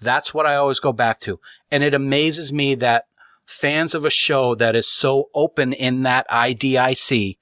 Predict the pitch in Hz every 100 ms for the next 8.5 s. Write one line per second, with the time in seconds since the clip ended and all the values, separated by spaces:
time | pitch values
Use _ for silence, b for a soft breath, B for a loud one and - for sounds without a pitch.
0 | _ _ - 123 117 - - 117 - -
1 | 139 170 170 135 127 123 120 b b _
2 | - - 160 175 147 131 127 117 - _
3 | _ - 160 - - 143 135 - b b
4 | - 131 123 - - 143 156 160 135 147
5 | 143 131 131 131 127 113 113 117 - 110
6 | 104 98 - 113 110 107 - 113 110 101
7 | 117 107 107 104 110 107 110 120 110 117
8 | 113 - 107 - 101